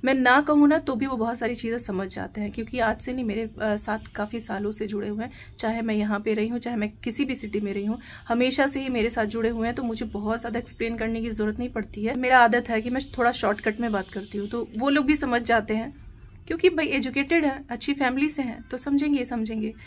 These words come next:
इतना फालतू time थोड़ी होता है कि फालतू चीज़ों के लिए वो करें, ना ही मेरे पास इतना फालतू time है। देखिए, अभी मैं इस video को end करूँगी, उसके बाद एक video बहुत important मुझे shoot हो चुका है, Edit करना है, उनको भी देना है, brand को देना है। मेरे पास इतना time नहीं होता है।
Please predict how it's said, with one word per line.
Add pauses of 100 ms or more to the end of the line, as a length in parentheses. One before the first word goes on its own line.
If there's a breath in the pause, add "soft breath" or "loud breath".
(200 loud breath)
इतना
फालतू
time
थोड़ी
होता
है
कि
फालतू
चीज़ों
के
लिए
वो
करें,
ना
ही
मेरे
पास
इतना
फालतू
time
है।
देखिए,
अभी
मैं
इस
video
को
end
करूँगी, (280 loud breath)
उसके
बाद
एक
video
बहुत
important
मुझे (320)
shoot
हो
चुका
है,
Edit
करना
है,
उनको
भी
देना
है,
brand
को
देना
है।
मेरे
पास
इतना
time
नहीं
होता
है।